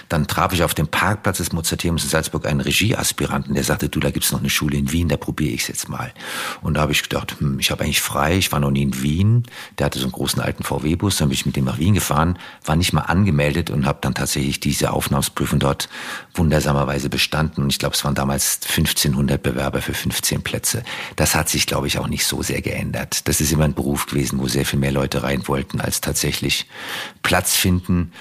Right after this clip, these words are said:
Und das, damals war natürlich die Branche völlig anders. Es gab genau zwei Fernsehsender, nämlich A R D und Z D F. Es gab kein Privatfernsehen. Also man,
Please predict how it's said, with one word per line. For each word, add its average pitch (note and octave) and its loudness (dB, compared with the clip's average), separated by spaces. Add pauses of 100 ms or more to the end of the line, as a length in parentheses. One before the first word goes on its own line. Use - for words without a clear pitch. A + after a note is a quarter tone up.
(220)
Und - 0
das, - -2
damals D#2 2
war D2+ 2
natürlich C#2+ 0
die D2 -4
Branche C#2+ 0
völlig C#2+ 0
anders. D2+ 0
Es C2+ -2
gab C2+ -2
genau C#2 -2
zwei C2+ -2
Fernsehsender, D2+ 2
nämlich C2+ 0
A D2 0
R C#2 -2
D D2 -4
und C2+ -4
Z - -2
D D2 0
F. E2 2
Es - -4
gab - -4
kein - -6
Privatfernsehen. D2+ 2
Also C#2 -2
man, C#2+ 0